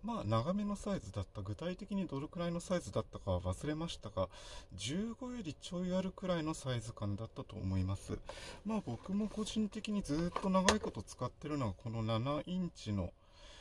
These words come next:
えーと、ナイフということで、まあ、えーと、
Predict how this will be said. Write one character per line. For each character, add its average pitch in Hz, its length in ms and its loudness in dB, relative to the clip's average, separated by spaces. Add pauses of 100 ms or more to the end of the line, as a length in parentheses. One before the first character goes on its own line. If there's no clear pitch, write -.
(220)
え 107 200 6
ー 104 40 2
と、 107 200 0
ナ 107 200 6
イ 110 80 6
フ - 140 -8
と - 340 -4
い 107 40 -2
う 104 220 0
こ 120 120 -10
と 92 160 -4
で、 95 180 -2 (680)
ま 180 200 0
あ、 - 60 -4 (140)
え 117 120 -2
ー - 20 0
と、 107 240 -4